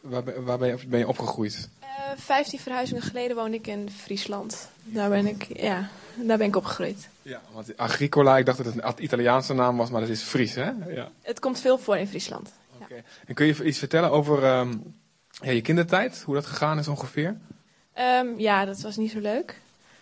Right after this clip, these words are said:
Speaker 2: En, nou, ik vertel wel gewoon wat, joh. <laughs> Ehm, ja, ik laat mij dus, eh,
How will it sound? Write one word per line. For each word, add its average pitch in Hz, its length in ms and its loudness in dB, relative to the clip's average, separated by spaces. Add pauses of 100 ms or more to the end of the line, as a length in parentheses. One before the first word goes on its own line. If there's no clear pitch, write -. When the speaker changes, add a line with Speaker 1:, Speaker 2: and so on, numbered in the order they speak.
(400)
Speaker 2:
En, 196 200 -4
nou, 196 180 2
ik 185 100 2
vertel - 280 -2
wel 139 100 0
gewoon 139 240 -4
wat, 156 200 -8
joh. - 180 -8
<laughs> - 1400 -8 (1300)
Ehm, 269 240 -4 (600)
ja, 214 220 10
ik 208 120 4
laat 269 160 -2
mij 269 140 0
dus, 254 200 0
eh, 233 220 2